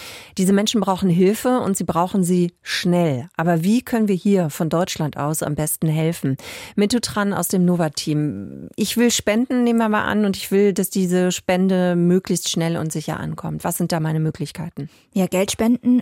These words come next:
Speaker 2: ist eigentlich die einfachste und schnellste Möglichkeit, um da sofort Hilfe für die Menschen dort zu leisten.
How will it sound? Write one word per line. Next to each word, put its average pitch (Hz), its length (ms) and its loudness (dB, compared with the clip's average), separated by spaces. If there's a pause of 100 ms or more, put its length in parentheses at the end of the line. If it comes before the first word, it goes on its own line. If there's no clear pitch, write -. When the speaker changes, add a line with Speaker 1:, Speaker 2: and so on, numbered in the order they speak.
(120)
Speaker 2:
ist - 260 -4
eigentlich 208 380 -2
die - 280 -4
einfachste 214 440 -4
und 190 100 -2
schnellste 214 340 -2
Möglichkeit, 240 540 -2
um 202 160 -2
da 202 180 -2
sofort 196 440 -4
Hilfe 214 240 -2
für - 120 -8
die 208 80 0
Menschen 202 280 -2
dort 196 160 -4
zu 202 80 -4
leisten. 202 420 -2